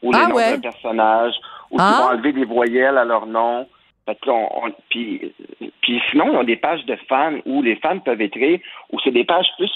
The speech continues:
Speaker 1: publiques, mais beaucoup de nos artistes ont maintenant des comptes où tu, euh, bon, je n'aimerais pas de nom, là, pour pas mettre personne sur la,
Speaker 2: Oui, oui.
Speaker 1: la sellette, mais souvent, c'est, ils vont enlever des voyelles à leur nom ou ils vont complètement changer de nom parce que tu vois, puis,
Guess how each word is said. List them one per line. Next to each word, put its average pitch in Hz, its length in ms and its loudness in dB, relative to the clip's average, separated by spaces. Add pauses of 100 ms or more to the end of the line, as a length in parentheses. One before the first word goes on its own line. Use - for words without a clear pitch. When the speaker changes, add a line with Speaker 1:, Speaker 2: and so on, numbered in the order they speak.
(220)
Speaker 1:
publiques, 156 500 0 (340)
mais 110 140 0
beaucoup 226 240 0
de 294 80 6
nos 143 200 4
artistes 147 460 -2 (140)
ont 131 160 2
maintenant 131 400 2
des 120 180 0
comptes 147 360 0 (120)
où 131 140 -6 (120)
tu, 107 200 0
euh, 92 80 0
bon, 101 160 -2 (120)
je 98 40 -8
n'aimerais 104 240 2
pas 123 160 0
de 113 80 -6
nom, 123 180 2
là, 143 80 0
pour 120 160 -8
pas 120 160 -2
mettre 131 220 0
personne 139 420 -2
sur 120 160 -2
la, 104 200 2
Speaker 2:
Oui, 220 200 6
oui. 247 200 4
Speaker 1:
la 233 60 2
sellette, - 260 -4
mais 135 160 -4
souvent, 147 380 4
c'est, 113 240 0 (460)
ils 120 200 -4
vont 131 140 2
enlever 127 220 0
des 135 120 0
voyelles 127 380 2
à 123 60 2
leur 117 220 0
nom 131 320 0
ou 113 100 -4
ils 110 100 -6
vont 113 140 -4
complètement 143 440 -2
changer 123 340 0
de 117 60 -4
nom 135 260 0
parce 113 180 -6
que - 80 -14
tu 107 160 -16
vois, 117 140 0 (380)
puis, 92 260 -8